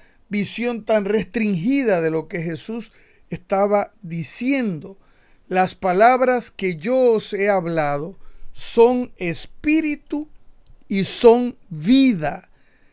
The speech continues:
Pero hay algunos de vosotros que no creen". Era necesario abrir el corazón, era necesario ver la dimensión mesiánica de Jesús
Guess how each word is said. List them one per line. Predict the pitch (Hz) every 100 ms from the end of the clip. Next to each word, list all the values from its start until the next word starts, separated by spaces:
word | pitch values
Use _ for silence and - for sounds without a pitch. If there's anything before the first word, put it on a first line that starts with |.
| _ -
Pero | - 175
hay | 180 226
algunos | 220 190 254 254
de | 214
vosotros | 220 214 - 214 208 190 214 -
que | - - 160
no | 160 165 175 175 -
creen". | 170 156 151 143 170 - - - - -
Era | - 226 247 240
necesario | 202 208 208 - 196 - 226 202 156 143 180 - - _ - _
abrir | 190 185 175 156 190 247 262 240
el | 214 170
corazón, | 190 180 170 - 185 -
era | 247 262 240
necesario | 226 214 - 190 160 - 240 233 214 160 180 - _ _ _ _
ver | 175 202 233 226
la | 214 196
dimensión | 180 190 196 185 175 - 214 233 233
mesiánica | 220 196 - - 214 233 220 202 160 - 170
de | 165 170
Jesús | 165 151 - 311 247